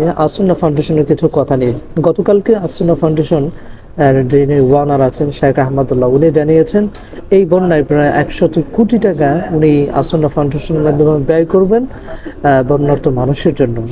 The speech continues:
দেখেন এই জায়গাটা, আসন্না ফাউন্ডেশন একশো কোটি টাকা ব্যয় করবে বন্যার্ত মানুষের জন্য। আপনি কখনো শুনেছেন সেই আওয়ামী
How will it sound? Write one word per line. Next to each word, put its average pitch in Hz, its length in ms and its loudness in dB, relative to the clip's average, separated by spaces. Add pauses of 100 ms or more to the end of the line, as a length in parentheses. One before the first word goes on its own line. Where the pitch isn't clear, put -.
দেখেন 147 300 -2
এই 143 240 2
জায়গাটা, 131 500 0 (600)
আসন্না 190 380 0
ফাউন্ডেশন 180 580 -2 (120)
একশো 170 600 -2 (120)
কোটি 165 240 2
টাকা 147 400 0 (100)
ব্যয় 143 140 2
করবে 151 420 2
বন্যার্ত 160 440 0
মানুষের 135 440 -2
জন্য। 123 260 -2 (240)
আপনি 156 300 -2
কখনো 165 300 -2
শুনেছেন 180 480 0 (600)
সেই 143 360 2
আওয়ামী 147 500 0